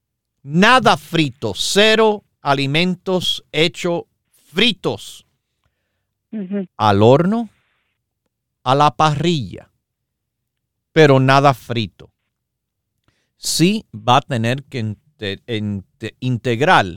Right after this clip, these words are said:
Speaker 1: más vegetales y debe
Speaker 2: Ujú.
Speaker 1: de comer frijoles, que le van a apoyar también. Todo esto está explicado, que no se deben ingerir bebidas alcohólicas, ni tampoco suprimir ninguna comida.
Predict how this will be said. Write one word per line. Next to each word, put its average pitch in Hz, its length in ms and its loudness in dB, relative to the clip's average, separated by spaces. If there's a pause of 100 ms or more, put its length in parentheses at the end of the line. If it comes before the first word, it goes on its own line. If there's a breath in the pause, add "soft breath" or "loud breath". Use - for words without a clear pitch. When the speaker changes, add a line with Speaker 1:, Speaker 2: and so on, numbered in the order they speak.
Speaker 1:
más 165 340 -8
vegetales 147 1120 -4 (1040)
y 143 140 2
debe 160 300 4
Speaker 2:
Ujú. 175 60 0
Speaker 1:
de 143 120 0
comer 117 340 -2
frijoles, 160 960 -6 (840)
que 117 120 -8
le 110 100 -2
van 107 240 -2
a 135 40 -4
apoyar 110 460 -6
también. 120 520 -8
Todo 302 340 0
esto 269 240 -6
está 196 220 -4
explicado, 123 720 -2 (360)
que 147 100 -4
no 151 180 -2
se 185 200 -6
deben 170 420 -2
ingerir 135 560 -2
bebidas 127 540 -4
alcohólicas, 117 960 -8 (560)
ni 151 180 -2
tampoco 160 500 2
suprimir 151 640 -2
ninguna 135 480 -2
comida. 113 640 -6